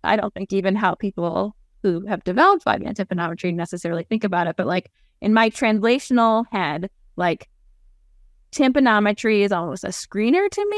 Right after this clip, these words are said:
It often can tell me that there's something going on in the middle ear, but it's not really good at telling you more beyond that, that, like, what is going on. And wideband can often be much more diagnostic. And so we can start to differentiate.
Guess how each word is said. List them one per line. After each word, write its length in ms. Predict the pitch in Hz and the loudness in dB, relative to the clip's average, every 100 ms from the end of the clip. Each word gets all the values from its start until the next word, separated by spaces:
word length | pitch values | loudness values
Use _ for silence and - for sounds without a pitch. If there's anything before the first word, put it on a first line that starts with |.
| 415 | -2
It 80 | - | 0
often 360 | 190 214 240 247 | -2 -2 -2 -2
can 200 | 269 247 | 0 -4
tell 300 | - 202 190 | 0 0 2
me 420 | 190 180 180 175 | 0 -2 -4 -4
that 360 | 170 165 160 - _ _ - | -4 -2 -4 -8 _ _ -6
there's 140 | 180 | -4
something 320 | - 226 226 | 0 2 2
going 240 | 196 190 185 | 4 2 2
on 140 | 165 | 0
in 60 | 165 | 0
the 80 | 165 | -2
middle 240 | 160 123 | -2 0
ear, 180 | 151 156 | 0 -2
but 140 | 175 | -2
it's 120 | 175 - _ - | -6 -8 _ -6
not 420 | 202 202 208 - _ _ _ _ | 0 2 2 0 _ _ _ _
really 440 | 190 220 269 262 240 | -16 0 2 4 4
good 160 | 214 | 4
at 100 | 202 | 0
telling 340 | - 196 180 170 | -2 -2 -2 0
you 140 | 175 | -2
more 300 | 170 160 160 | -2 -2 -2
beyond 560 | 170 165 - - 160 - | -2 -6 -6 -6 -6 -6
that, 160 | - - | -8 -6
that, 160 | - | -8
like, 160 | - 135 | -6 -8
what 360 | 165 180 196 - | -6 4 4 4
is 200 | 156 160 | -2 -4
going 360 | - 147 139 - | -6 -6 -6 -6
on. 280 | 113 131 - _ _ | -6 -6 -10 _ _
And 160 | 196 202 | 0 4
wideband 500 | 214 226 208 202 202 | 4 4 2 -2 -2
can 140 | 202 - | -4 -2
often 320 | 196 - 214 | -2 -2 -2
be 120 | 208 | 0
much 200 | 180 - | 0 -2
more 120 | 170 | -4
diagnostic. 880 | 165 156 151 147 143 143 - - - | -4 -2 -2 -4 -4 -8 -10 -10 -8
And 160 | 160 170 | -8 -6
so 100 | 170 | -4
we 80 | 170 | -4
can 160 | 170 | -6
start 220 | - 190 196 | -2 -2 -2
to 60 | |
differentiate. 800 | 190 180 - 165 165 - - - | -2 -2 -2 -4 -4 -6 -6 -6